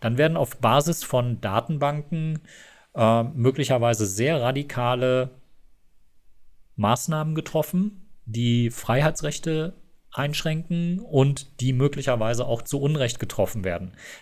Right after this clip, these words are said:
Was ist, wenn der Datensatz sagt, „Oh, diese Person, die hat sich im islamistischen Umfeld aufgehalten“, ja, und, äh, dann ist die Person immer nur in die Moschee gegangen, hat immer nur gebetet, aber es lagen grad die falschen Handys rum.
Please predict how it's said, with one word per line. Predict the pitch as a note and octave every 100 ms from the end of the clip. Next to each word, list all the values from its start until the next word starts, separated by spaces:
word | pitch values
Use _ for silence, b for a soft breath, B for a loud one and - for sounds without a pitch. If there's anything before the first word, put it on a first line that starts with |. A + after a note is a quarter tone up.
| B
Was | A#2+ -
ist, | D#3 -
wenn | C3
der | B2
Datensatz | A2+ B2 D3 C3 C3 -
sagt, | - A#2+ C3+ - D3
„Oh, | D3+ D#3 - B B C3
diese | C#3+
Person, | D3 B2 A2 A#2+ C3+ C#3
die | A#2 A#2
hat | A#2 -
sich | A#2+
im | C3 A2 A#2 C#3
islamistischen | A#2+ A#2+ A#2 - A#2+ C#3
Umfeld | C#3 C#3 A2
aufgehalten“, | - G2 - - - - - F#2+ G2+ G#2 D#3+ A3 - B B B B -
ja, | A#2 C#3+ D#3+ B B B -
und, | A#2+ B2 C3 A#2 F3
äh, | A#2 A#2
dann | A#2+
ist | C3+ -
die | C3+
Person | C3 A2+ B2+ C3
immer | B2+ B2
nur | A#2+
in | A#2
die | A#2
Moschee | A2 - D3
gegangen, | D#3 D3+ C#3+ C#3+
hat | A#2 C3
immer | A#2+
nur | A#2+ A2+
gebetet, | G2+ A#2 C3+ D3+
aber | - A#2 A#2+
es | A#2+
lagen | A2+ A#2
grad | A#2+ A#2 C3
die |
falschen | - A#2+ A#2+ B2
Handys | D#3 C#3+ -
rum. | G#2 C3+ F#3